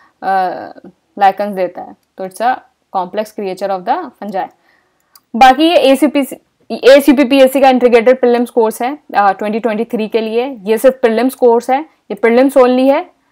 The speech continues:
और ये सिर्फ मेंस only है। तो इस मेंस वाले कोर्स जो है ये,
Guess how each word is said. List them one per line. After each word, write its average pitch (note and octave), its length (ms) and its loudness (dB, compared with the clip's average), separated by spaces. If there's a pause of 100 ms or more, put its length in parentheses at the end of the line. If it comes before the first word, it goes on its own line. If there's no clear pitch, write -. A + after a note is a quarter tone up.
(440)
और A#3 120 0
ये B3 180 4
सिर्फ C#4 260 2
मेंस A3+ 360 -4
only F3+ 260 -4
है। - 260 -10 (580)
तो - 80 0
इस C#4+ 260 0
मेंस C#4+ 380 4
वाले D4 240 6
कोर्स C4 360 4
जो C4 160 2
है C#4 220 2 (260)
ये, F#3+ 400 -16